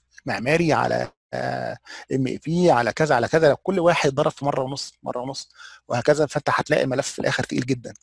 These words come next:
ومليان معلومات انت مش محتاجها ومتقلك الفايل. فبالتالي يستحسن ان انت لما تيجي تصدر ريفت فايل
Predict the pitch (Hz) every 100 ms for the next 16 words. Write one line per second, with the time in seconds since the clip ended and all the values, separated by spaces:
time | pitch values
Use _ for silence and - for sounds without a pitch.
0 | _ - 131 135 170 196 160 175 208 196
1 | 202 - - 165 127 _ _ - 135 -
2 | - 180 143 156 151 _ _ _ _ _
3 | _ _ 127 127 180 190 196 185 180 -
4 | - 110 - - _ _ 123 131 151 -
5 | 135 147 135 196 170 - 151 160 - _
6 | _ _ _ _ _ _ _ _ _ _
7 | _ - _ _ _ _ _ 143 143 143
8 | - 131 175